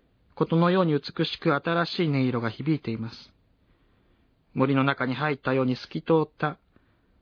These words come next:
甘い香りで満たされている自分を見出し、神に感謝しています。またある本には、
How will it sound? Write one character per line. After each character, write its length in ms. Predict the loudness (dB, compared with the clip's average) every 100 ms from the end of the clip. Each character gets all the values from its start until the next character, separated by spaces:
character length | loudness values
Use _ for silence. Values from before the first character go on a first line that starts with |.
| _
甘 280 | 0 2 0
い 60 | -2
香 220 | -2 -2
り 80 | 0
で 80 | -2
満 140 | 0
た 100 | -2
さ 160 | 0 -2
れ 80 |
て 160 | -2 -4
い 100 | -2
る 220 | -4 -6 _ _ _ _ _ -6
自 100 | 0
分 260 | 2 2
を 60 | 2
見 180 | 0 -2
出 100 | -6
し、 200 | -8 -14 _ _ _ _ _ _ _ _ _ _
神 200 | -4 -2 -2
に 100 | 0
感 200 | -2 -2
謝 160 | -8
し 100 | -10
て 80 | -8
い 80 | -6
ま 140 | -8
す。 200 | -10 -20 _ _ _ _ _ _ _ _ _ _
ま 120 | -6 0
た 140 | 0
あ 60 | 0
る 80 |
本 220 | -2 0 0
に 120 | 0
は、 200 | 0